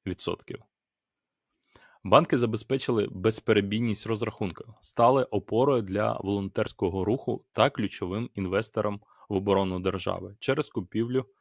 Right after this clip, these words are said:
військових О В Д П. До речі, на каналі є окремий плейлист та відео про О В Д П. Посилання я залишу, переходьте, дивіться. І що ж ми маємо на двадцять четверте, на двадцять п'яте роки?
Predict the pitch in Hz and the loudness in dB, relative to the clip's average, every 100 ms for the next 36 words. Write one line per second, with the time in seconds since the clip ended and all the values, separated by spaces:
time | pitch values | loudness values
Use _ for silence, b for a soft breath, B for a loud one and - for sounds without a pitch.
0 | _ _ - 95 - - 98 95 - _ | _ _ -4 -4 -4 -2 -2 -2 -6 _
1 | 101 98 92 - - - _ _ _ _ | 0 0 -2 -6 -8 -12 _ _ _ _
2 | _ _ _ _ - 110 120 - 110 - | _ _ _ _ 4 8 8 6 -2 0
3 | 104 101 87 95 95 - - _ 101 98 | 0 2 2 0 -4 -8 -16 _ -2 0
4 | 95 90 82 - 101 95 87 87 - 95 | 0 -2 -6 0 4 4 4 -2 -6 -2
5 | 113 - - - 90 87 85 98 101 95 | -2 -2 -8 -2 2 2 0 -4 -2 -4
6 | - - 87 92 - 87 87 85 - - | -4 -4 -4 -4 -6 -4 -4 -4 -6 -8
7 | - 98 110 117 90 90 85 85 104 - | -6 -2 0 0 -2 -4 -4 -4 -4 -8
8 | 107 85 92 - 107 - 98 _ _ _ | -6 -6 -6 -8 -8 -8 -10 _ _ _
9 | _ 92 185 - 160 - - - - 120 | _ 0 2 4 4 2 2 -2 -4 -6
10 | - 131 120 107 113 117 101 95 92 92 | -2 0 0 2 2 2 0 -4 -4 -4
11 | 87 95 - - 107 123 - 92 90 _ | -4 -6 -8 -6 -2 -4 -4 -10 -12 _
12 | 92 90 92 - - 92 92 90 - - | -12 -8 -8 -6 -4 -2 -4 -6 -8 -12